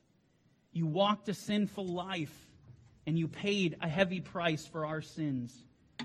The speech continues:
freely giving of your life, and the Father rose you from the grave on the third day. And that is the testimony that we confess. That is the gospel message, that death could not hold you down.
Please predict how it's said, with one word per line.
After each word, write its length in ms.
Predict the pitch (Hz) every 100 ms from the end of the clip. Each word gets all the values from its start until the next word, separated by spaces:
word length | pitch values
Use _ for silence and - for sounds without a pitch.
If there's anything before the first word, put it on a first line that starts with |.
| - -
freely 640 | - - 262 269 254 240
giving 380 | 175 202 208 196
of 160 | 180
your 120 | 160 170
life, 380 | 175 165 147
and 80 | 156
the 60 | 147
Father 420 | - 180 185 175
rose 340 | 160 165 165
you 80 | 165
from 220 | 160 165
the 80 | 147
grave 360 | 139 147 156 160
on 140 | 151
the 60 | 135
third 360 | - 156 147
day. 280 | 143 131 117 - _ _ _ _ _ _ _ _ _ -
And 180 | 147 139
that 220 | 165 185
is 140 | 190
the 100 | 170
testimony 760 | - 185 175 - 180 165 165 165
that 200 | 156 143
we 160 | 175
confess. 760 | 160 147 123 - 180 175 185 -
That 200 | 185 175
is 140 | 160
the 80 | 135
gospel 580 | 131 156 180 165 - 190
message, 640 | 165 151 - 143 120 - - _ _
that 200 | 147 143
death 340 | - 165 190 -
could 140 | 170
not 260 | 151 170 180
hold 300 | 175 175 156
you 120 | 160
down. 420 | 151 143 127 117